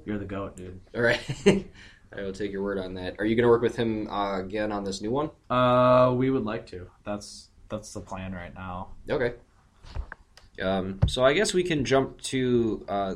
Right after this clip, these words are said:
Speaker 2: this other topic. I like to talk about, I usually talk about the Milwaukee music scene, or I guess the Wisconsin music scene in general, because it doesn't really get a lot of,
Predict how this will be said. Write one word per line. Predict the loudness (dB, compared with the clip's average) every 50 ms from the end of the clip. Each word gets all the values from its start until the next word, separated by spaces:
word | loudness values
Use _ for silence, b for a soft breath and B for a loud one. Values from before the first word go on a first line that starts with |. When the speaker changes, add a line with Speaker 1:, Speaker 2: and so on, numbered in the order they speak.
| -8 -10
Speaker 2:
this | -10 -8 -6 -4
other | -4 -4 -2 0
topic. | 2 2 2 2 0 -2 -2 2
I | 4 6 6
like | 6 6 4
to | 2 0
talk | 2 2 2 2 2
about, | 0 2 4 4 4 4 0 -4 -10 -20 B B B B B B B B B
I | 2 4
usually | 4 6 4 4
talk | 4 4 4
about | 2 2 0
the | 0 0
Milwaukee | 0 2 2 2 2 0 -2 -4
music | -6 -6 -6 -6 -6
scene, | -6 -4 -4 -4 -4
or | -2 -2 -2 -2 -2
I | -4
guess | -4 -6 -6
the | -6
Wisconsin | -8 -8 -4 -2 0 0 0 -2 -2 -2
music | -2 -2 -4 -4 -6
scene | -6 -6 -8 -8
in | -8
general, | -8 -6 -6 -6 -6 -6 -6 -8
because | -8 -10 -12 -10 -8 -6 -4 -4 -4 -4 -6 -8
it | -6 -4
doesn't | -4 -4 -2 -4
really | -4 -4 -4 -6
get | -4 -4 -4 -4 -4
a | -6
lot | -8 -6 -4 -2 -2 -2 -4 -6
of, | -12 -14 -14 -14 -16 -18 -20